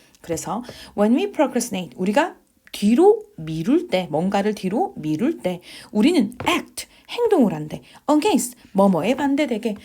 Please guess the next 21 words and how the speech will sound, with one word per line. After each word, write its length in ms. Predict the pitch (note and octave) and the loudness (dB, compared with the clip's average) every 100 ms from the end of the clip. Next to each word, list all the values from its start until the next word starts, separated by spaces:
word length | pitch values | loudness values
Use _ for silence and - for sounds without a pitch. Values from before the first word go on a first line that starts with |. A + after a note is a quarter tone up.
| - _ | -20 _
우리 320 | G#3+ C#4 G4+ | -2 0 0
자신의, 580 | - G3 - F4+ A#3 - - _ _ _ | -2 -4 -2 0 0 -2 -16 _ _ _
자신에게 580 | - - - G#4 G4+ C#4+ | -10 -4 -2 0 0 -2
주는 260 | - F3 D#3 | -6 -10 -10
스스로의 600 | - F4+ - G4+ D#4+ - | -8 -4 -4 -4 -6 -4
이익에 600 | A#3+ C#4+ G4+ E4 B3+ - | 0 2 2 0 -6 -6
반대되게 520 | - G3+ G#3 - A4+ | -6 -4 -2 0 0
행동을 320 | C4 G#3+ F#3+ | 0 0 -4
한다는 360 | F3+ F3+ F#3 D#3+ | -6 -8 -8 -8
거야. 240 | D#3+ E3 - - - - - | -8 -10 -10 -20 -20 -16 0
satisfying, 720 | D4 D4 - A#3 G#3+ F#3 E3+ | 2 2 0 2 2 2 -2
분사구문이다. 580 | E3 E3 E3+ F#3 D#3+ | -2 -2 0 -2 -2
그죠? 300 | D3+ - G4+ - _ | -6 -2 -2 -2 _
뭐뭐 260 | D#3+ F3 F3 | 0 2 2
하면서, 560 | F3 G3+ E3+ E3 C4 | 2 0 0 -2 -2
그래서 240 | B3 E3+ E3 | -2 -4 -4
아이엔지가 440 | E3 D3 D3 - | -4 -6 -8 -10
쓰였어. 340 | C#3 - - - | -10 -10 -12 -6
뭐 120 | D3+ | -2
하면서? 360 | D#3+ A#3 A#3+ - - - - E3 G3+ D#4+ | 4 4 4 -2 -8 -20 -2 4 4 4
만족시키면서입니다. 920 | G4+ - - - E3+ D#3 D3+ D#3 D3+ | 2 0 -6 -6 -6 -6 -8 -6 -8